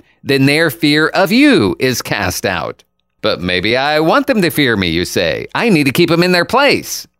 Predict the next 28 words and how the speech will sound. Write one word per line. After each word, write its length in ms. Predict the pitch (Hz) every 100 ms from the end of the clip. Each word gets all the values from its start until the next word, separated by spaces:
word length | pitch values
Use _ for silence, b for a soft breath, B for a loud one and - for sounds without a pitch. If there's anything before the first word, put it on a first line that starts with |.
| _
Well, 120 | - 107
that's 240 | 123 -
not 260 | 113 76 85
God's 420 | 113 135 104 87
way. 400 | 85 82 104 117 B B
God's 340 | 117 139 135
way 160 | 107 107
is 120 | 117
that 120 | 120
you 220 | 95 98 - 156
amp 240 | 208 196
yourself 480 | 190 165 175 170 160
up 220 | 165 -
full 180 | 151 202
of 80 | 190
His 140 | 127
Holy 280 | 175 180 151
Spirit, 540 | - 135 101 101 139 b b b
and 140 | 107
then 140 | 123 131
you 160 | 113
love 440 | 113 143 202 220 180
and 220 | 123 120
you 160 | 110 104
love 400 | 123 151 175 147 -
and 180 | 135 127
you 160 | 123
love. 480 | 110 127 98 71